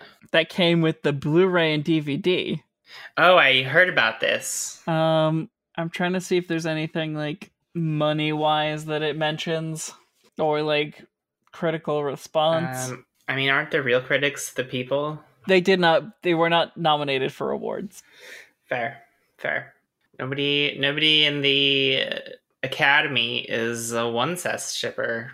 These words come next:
Speaker 2: clearly.
Speaker 1: Obviously. They just aren't cultured enough.
Speaker 2: Absolute
Speaker 1: I bet there's
Speaker 2: degenerates.
Speaker 1: probably someone in the Academy of Motion Picture, Motion Picture Arts and Sciences now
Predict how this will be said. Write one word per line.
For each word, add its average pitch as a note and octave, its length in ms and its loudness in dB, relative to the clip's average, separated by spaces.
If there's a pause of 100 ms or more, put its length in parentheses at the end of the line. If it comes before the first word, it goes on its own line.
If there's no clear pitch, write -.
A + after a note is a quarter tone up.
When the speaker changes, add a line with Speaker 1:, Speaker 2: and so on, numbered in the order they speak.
Speaker 2:
clearly. A2+ 640 -2
Speaker 1:
Obviously. D3+ 800 0 (720)
They C#3+ 140 -2
just - 340 -6
aren't D3 320 0
cultured - 460 -4
enough. - 400 -8 (180)
Speaker 2:
Absolute C3 440 2
Speaker 1:
I - 140 2
bet - 60 -12 (180)
there's E4+ 220 2
Speaker 2:
degenerates. - 140 -6
Speaker 1:
probably C4 400 6
someone G3+ 400 4
in F3 200 2
the D#3+ 140 4
Academy D#3 760 4
of C#3+ 220 -2
Motion D3 280 0
Picture, D3 440 0 (160)
Motion D#3 380 0
Picture - 340 -2
Arts D#3+ 220 2
and C#3+ 120 -6
Sciences C#3+ 540 0
now D3 680 2